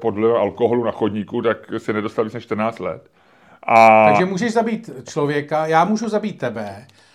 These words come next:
Speaker 2: a vlastně můžu si vybrat, jak tě zabiju.
Speaker 1: V Anglii.
Speaker 2: V Anglii. Můžu si vybrat, jak tě zabiju.
Speaker 1: No takhle, jestli ti můžu radit, eh, Ludku, tak na, na kole.
Speaker 2: No.
Speaker 1: <laughs> Na kole, prosím tě, buď tak hodnej a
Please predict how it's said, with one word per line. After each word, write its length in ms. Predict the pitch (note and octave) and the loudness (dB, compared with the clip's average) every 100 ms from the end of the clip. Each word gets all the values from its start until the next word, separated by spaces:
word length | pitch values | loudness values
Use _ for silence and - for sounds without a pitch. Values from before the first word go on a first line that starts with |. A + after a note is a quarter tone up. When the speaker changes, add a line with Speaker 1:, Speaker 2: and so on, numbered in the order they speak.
| _ - | _ -8
Speaker 2:
a 80 | C3 | -2
vlastně 380 | D3 C#3 - | -2 -2 -6
můžu 260 | F#3 F3 G#3+ | -4 -2 -4
si 160 | - A#3 | -6 -4
vybrat, 400 | D#3+ E3 F3 F3+ | -2 0 0 -2
jak 160 | D#3 | -6
tě 140 | - G3+ | -4 0
zabiju. 300 | D#3+ C3 D3+ | 0 2 4
Speaker 1:
V 40 | |
Anglii. 540 | E3+ F#3 F3 C#3 - - | 6 8 8 8 0 -10
Speaker 2:
V 60 | |
Anglii. 440 | C#3 C3 B2+ A#2 D#3+ _ _ _ _ _ | -8 -6 -6 -8 -14 _ _ _ _ _
Můžu 240 | C3+ C#3+ G3 | -8 -6 -4
si 140 | G#3+ | -2
vybrat, 280 | F#3+ F#3 G3 | -2 0 0
jak 120 | F3 - | -2 -4
tě 140 | G3+ | -2
zabiju. 400 | D#3+ C3+ B2 G#2 G#2 - - | -2 -4 -6 -8 -14 -20 -10
Speaker 1:
No 80 | C#3 | 2
takhle, 300 | F3+ E3+ C3 | 4 6 6
jestli 200 | C#3 E3 | 6 4
ti 60 | F3+ | 4
můžu 180 | E3+ | 8
radit, 280 | D#3 D#3 D#3+ | 10 10 6
eh, 160 | D3+ C3+ | 4 2
Ludku, 360 | C3+ C3+ C#3 | 4 4 4
tak 100 | D3+ | 4
na, 100 | C3 | 4
na 140 | A#2+ A#2+ | 2 4
kole. 240 | - G#2 - - - - A2 B2+ | 6 4 4 -14 -20 -14 -4 -4
Speaker 2:
No. 240 | B2 B2+ A2 - - | -4 -10 -12 -18 -20
Speaker 1:
<laughs> 140 | _ B2 | _ -2
Na 100 | A#2 | 0
kole, 300 | - A2+ F2+ | 4 4 4
prosím 300 | D3+ C#3+ C3+ | 4 4 4
tě, 80 | - | 4
buď 140 | F3 | 8
tak 140 | A#3+ D3 | 10 10
hodnej 380 | C3+ C#3+ D3+ D#3 - - | 10 8 6 2 -14 -4
a 260 | - A#2 A#2+ | 4 8 8